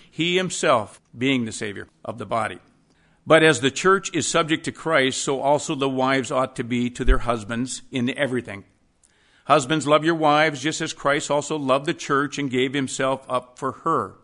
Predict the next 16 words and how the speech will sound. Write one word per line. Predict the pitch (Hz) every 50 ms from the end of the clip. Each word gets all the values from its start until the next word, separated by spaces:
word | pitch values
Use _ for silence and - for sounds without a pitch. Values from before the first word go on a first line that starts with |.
| _ _ _ _ _ _ _ _ _ _ _ -
and | - 113 107
he | 104 127 135
might | 127 127 127 127 123
sanctify | - - 143 147 139 - 123 - - 110 107 107
her, | 101 123 123 123 110
having | 117 120 123 120 123 120
cleansed | - - - 165 170 160 143 - -
her | 139 127 131 131 120 - _ _ -
by | - 123 120
the | 117 123 120
washing | 117 120 123 123 120 - - 131 123 117 117 _ _ _ _ _
of | - 117 113 110 107
water | 101 117 117 113 113 113 117 113 98 - _ _ _ _ _ _ _ _ _ _ _
with | - 113 110 104 -
the | -
word, | 113 110 110 110 104 95 90 90